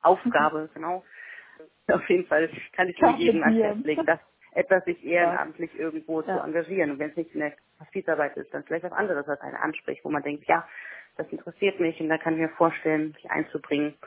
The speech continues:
Speaker 2: Mhm.
Speaker 1: und Wissenszeit mit zu verbringen. Ja.
Speaker 2: Cool. Ich danke dir, Leni, für dieses tolle Gespräch und,
Speaker 1: <laughs>
Speaker 2: ähm,
Speaker 1: Danke
Speaker 2: für
Speaker 1: dir.
Speaker 2: diese wundervollen Informationen. Ich bin irgendwie ganz
Speaker 1: <laughs>
Speaker 2: begeistert davon,
Speaker 1: Gerne,
Speaker 2: was du da
Speaker 1: gerne.
Speaker 2: machst.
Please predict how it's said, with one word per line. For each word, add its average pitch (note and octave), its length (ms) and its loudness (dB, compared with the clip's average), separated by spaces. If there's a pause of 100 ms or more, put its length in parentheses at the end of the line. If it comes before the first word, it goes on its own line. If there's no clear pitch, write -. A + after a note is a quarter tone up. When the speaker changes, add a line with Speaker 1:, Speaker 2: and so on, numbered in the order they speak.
(600)
Speaker 2:
Mhm. - 80 -4
Speaker 1:
und D3 320 2 (680)
Wissenszeit F3 420 2
mit D3+ 120 -4
zu C#3+ 80 -10
verbringen. D3 380 -4 (540)
Ja. - 160 -14 (460)
Speaker 2:
Cool. G3+ 320 0 (720)
Ich - 260 2
danke A3 400 4
dir, G#3+ 160 -2
Leni, G#3+ 420 -4
für G3+ 140 -8
dieses G#3 260 -10 (120)
tolle G#3 260 -2
Gespräch G#3 800 -4 (180)
und, G3 380 -6
Speaker 1:
<laughs> - 20 -8
Speaker 2:
ähm, G3+ 520 4
Speaker 1:
Danke E3 200 6
Speaker 2:
für G#3+ 80 6
Speaker 1:
dir. G#3+ 120 4
Speaker 2:
diese G3+ 180 4
wundervollen G#3 920 4 (500)
Informationen. A3 1400 0 (140)
Ich - 120 -20
bin A3 140 -10
irgendwie G#3 380 -8
ganz G3+ 320 0
Speaker 1:
<laughs> - 840 -20
Speaker 2:
begeistert G#3 560 4
davon, G3+ 340 -4
Speaker 1:
Gerne, E3+ 160 -2
Speaker 2:
was E3 80 -6
du - 80 -6
da D#3+ 60 -2
Speaker 1:
gerne. G3 140 -4
Speaker 2:
machst. G3+ 260 -2